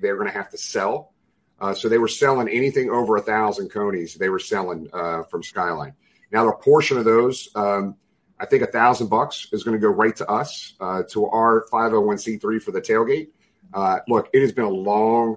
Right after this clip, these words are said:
couple days. I have not really had detailed conversations in the follow-up, but I know they went through fifteen hundred conies. Uh, so that's a thousand dollars, um, those last five hundred that they're donating,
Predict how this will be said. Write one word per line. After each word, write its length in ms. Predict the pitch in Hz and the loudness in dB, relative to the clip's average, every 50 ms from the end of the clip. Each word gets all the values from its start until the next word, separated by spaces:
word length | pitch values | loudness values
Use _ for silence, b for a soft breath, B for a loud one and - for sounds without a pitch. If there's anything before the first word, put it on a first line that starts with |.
| - | -6
couple 260 | _ 123 117 - 113 104 | _ -4 -2 0 0 2
days. 260 | 110 107 110 104 98 | 4 4 2 2 0
I 40 | 95 | -4
have 120 | 85 90 | -6 -4
not 140 | 104 101 98 | -4 -2 -2
really 200 | 107 104 101 101 | -2 -2 -2 -4
had 140 | 104 95 95 | -4 -6 -6
detailed 380 | 104 101 98 - 113 104 101 - | -10 -14 -6 -4 -4 -4 -4 -6
conversations 640 | 104 104 92 92 - - 104 98 92 - 92 90 | -8 -8 -6 -8 -6 -4 -4 -4 -4 -6 -10 -10
in 60 | 92 | -10
the 80 | 92 87 | -10 -6
follow-up, 320 | - 98 92 95 98 95 | -6 -4 -4 -2 -4 -4
but 100 | - 90 | -4 -4
I 100 | 87 92 | -4 -4
know 260 | 95 98 107 110 113 | 0 2 6 6 6
they 160 | 107 104 95 92 | 6 6 2 0
went 200 | 92 101 98 - | -2 -4 -6 -8
through 120 | 101 95 | -12 -10
fifteen 320 | - - 104 - - 101 | -6 -6 -6 -4 -4 -6
hundred 240 | 98 95 87 82 - | -6 -4 -6 -6 -6
conies. 400 | - 107 107 95 87 85 80 - _ _ _ _ _ _ _ _ _ - | -4 -4 -2 -2 -4 -6 -8 -12 _ _ _ _ _ _ _ _ _ -8
Uh, 180 | 85 85 82 | -4 -4 -4
so 140 | 82 - 101 | -2 0 0
that's 140 | 107 110 - | 0 0 -2
a 40 | 107 | -4
thousand 400 | - 107 104 104 107 101 - 90 | -2 2 2 2 2 2 0 0
dollars, 520 | 95 95 95 95 90 82 82 - - - _ - | 0 2 2 4 2 0 -2 -4 -10 -14 _ -8
um, 280 | 87 82 82 78 80 80 - | -6 -6 -6 -6 -6 -2 -2
those 180 | 98 95 87 | -2 -2 0
last 300 | 95 101 101 101 101 - | 0 0 0 0 -2 -2
five 200 | - 95 87 85 | -4 -4 -4 -2
hundred 240 | 92 101 95 90 85 | -2 -4 -2 -2 -2
that 120 | 82 80 | -4 -4
they're 120 | - 90 87 | -6 -6 -4
donating, 520 | 92 98 95 92 90 87 87 85 80 76 | -4 -2 -2 -2 -2 -2 -2 -2 -4 -8